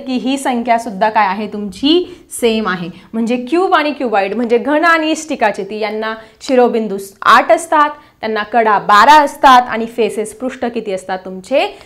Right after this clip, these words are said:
सहा असतात. मग आता याच्यामध्ये मेजर डिफरन्स काय आहे? That is each face of this cube is a square in shape.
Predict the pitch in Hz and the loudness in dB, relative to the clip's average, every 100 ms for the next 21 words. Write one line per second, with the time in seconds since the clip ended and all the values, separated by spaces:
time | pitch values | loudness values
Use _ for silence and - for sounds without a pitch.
0 | - - 240 214 175 - 165 - - 262 | -8 -2 0 0 -2 -6 -10 -12 -10 -2
1 | 302 349 370 381 403 349 320 320 403 359 | 4 4 4 0 0 0 0 2 2 2
2 | 349 339 320 311 277 240 214 226 285 - | 0 2 0 0 2 2 0 -4 -6 -6
3 | - 233 233 294 247 - 320 370 415 440 | -8 -4 -2 -2 -4 -4 2 6 8 6
4 | 440 440 - 262 240 247 - - 285 381 | 4 0 0 -2 -2 -4 -6 2 6 6
5 | 427 262 254 247 - 247 247 247 - 233 | 6 0 -4 -4 -4 0 0 0 -4 -6
6 | 214 226 - - 311 302 302 294 226 214 | -4 -4 -6 -4 2 4 4 2 -4 -6
7 | - 202 175 | -6 -6 -6